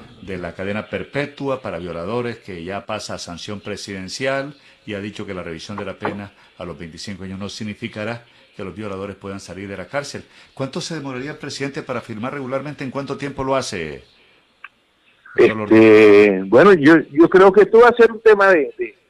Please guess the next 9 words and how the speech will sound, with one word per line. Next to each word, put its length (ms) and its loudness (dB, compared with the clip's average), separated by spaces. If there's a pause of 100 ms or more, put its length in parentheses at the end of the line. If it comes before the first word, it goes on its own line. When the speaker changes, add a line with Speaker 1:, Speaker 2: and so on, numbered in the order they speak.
Speaker 2:
simple 300 2
y 20 6
llanamente 480 2
de 140 4
actas. 380 0 (1080)
Eh, 800 0
anoche 420 4
se 100 4
aprobó, 720 4